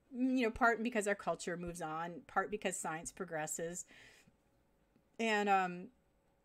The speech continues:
and so I think we would have to say that, you know, some of these are gonna drop, um, you know, drop out, and some of them are gonna stick around. So I would say that not all of our acronyms or analogies or, or analogies and tests will be here in the long term.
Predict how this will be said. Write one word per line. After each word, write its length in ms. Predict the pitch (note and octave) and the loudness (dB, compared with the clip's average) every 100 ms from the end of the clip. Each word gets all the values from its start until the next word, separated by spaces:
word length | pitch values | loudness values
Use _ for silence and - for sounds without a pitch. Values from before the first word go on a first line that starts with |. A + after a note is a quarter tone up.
| - | -8
and 180 | G3 F#3+ | -6 0
so 220 | A3+ G#3 | 4 6
I 140 | G3+ G3+ | 6 4
think 240 | C4 C4+ | -2 -4
we 120 | C4 | 0
would 100 | A3+ | 4
have 140 | A#3+ G#3+ | 4 2
to 80 | G3 | 0
say 240 | G#3+ G3+ | 2 2
that, 260 | F#3+ F3+ - _ _ _ _ _ _ _ _ _ - - | 4 2 0 _ _ _ _ _ _ _ _ _ -18 -4
you 100 | G#3+ | -2
know, 100 | F#3 | -2
some 220 | - G#3+ | -2 0
of 40 | |
these 180 | G#3 G#3 | 2 2
are 60 | F#3+ | 0
gonna 220 | F#3 F3 | -2 -4
drop, 420 | E3+ F3+ F#3 - - _ _ _ - | -2 -2 -2 -6 -20 _ _ _ -12
um, 380 | E3 D#3+ D#3+ D#3 _ _ _ _ _ F#3 | -10 -10 -10 -14 _ _ _ _ _ -14
you 120 | E3+ | -12
know, 80 | D#3 | -6
drop 260 | E3+ E3 F3 | -4 -2 0
out, 180 | F3+ | 0
and 100 | D#3 | -2
some 160 | - E3 | -8 -10
of 80 | D#3 | -12
them 160 | E3 | -12
are 60 | D#3+ | -12
gonna 200 | E3 D#3+ | -12 -8
stick 280 | - D#3+ D#3+ | -8 -8 -10
around. 460 | E3+ F3 E3+ E3 - - - - - - _ | -10 -8 -10 -12 -18 -20 -20 -20 -20 -20 _
So 600 | - G#3+ G3+ F#3+ F#3 F3 - _ _ _ _ - | -2 4 6 6 2 -4 -10 _ _ _ _ 0
I 120 | F#3+ | 2
would 140 | G3+ G3+ | 2 0
say 140 | G3+ | 0
that 160 | G3 F#3+ | 0 0
not 180 | G3 | 2
all 220 | G#3+ G#3+ G#3+ | 4 4 4
of 100 | G3 | 4
our 120 | F#3 | 4
acronyms 640 | G3 G3 G3+ G3 F#3+ F#3+ | 4 2 -4 -4 -4 -6
or 60 | F3 | -6
analogies 540 | F3 F3 F3+ F3 E3+ | -4 -2 -2 -6 -8
or, 120 | E3+ - | -8 -2
or 160 | E3+ | -2
analogies 600 | E3+ F3 F3 F#3 F3+ F3 | -2 -2 -2 -2 -4 -8
and 100 | D#3+ | -10
tests 440 | - F#3 F3 - - | -6 -4 -2 -4 -8
will 100 | F3 | -10
be 160 | E3 F3 | -10 -10
here 240 | F#3 F3+ | -6 -4
in 120 | E3 E3 | -4 -6
the 100 | D#3+ | -10
long 240 | D#3+ D#3+ | -10 -12
term. 440 | - F3 G3+ F3 | -14 -12 -12 -12